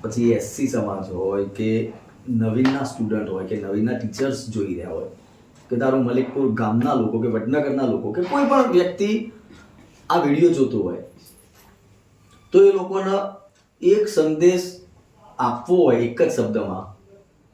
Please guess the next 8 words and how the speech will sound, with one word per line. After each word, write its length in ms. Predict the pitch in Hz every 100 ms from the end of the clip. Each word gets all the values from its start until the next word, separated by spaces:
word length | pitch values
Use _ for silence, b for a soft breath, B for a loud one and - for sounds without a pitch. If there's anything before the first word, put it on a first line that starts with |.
| -
કે 80 | 165
ઊંધું 460 | 147 139 117 175
ગાળીને 380 | 151 147 170 175
મહેનત 360 | 135 135 156 -
કરવી 280 | 160 160
જરૂરી 360 | 143 143 143 151
છે 120 | 151
કે 160 | 143